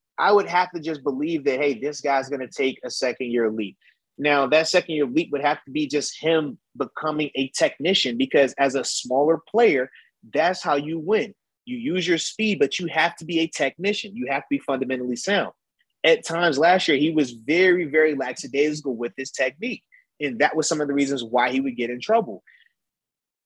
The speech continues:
But with that, how certain are you that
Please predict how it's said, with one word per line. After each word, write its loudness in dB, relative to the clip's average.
But 0
with 4
that, 6
how 2
certain -8
are -8
you -8
that 2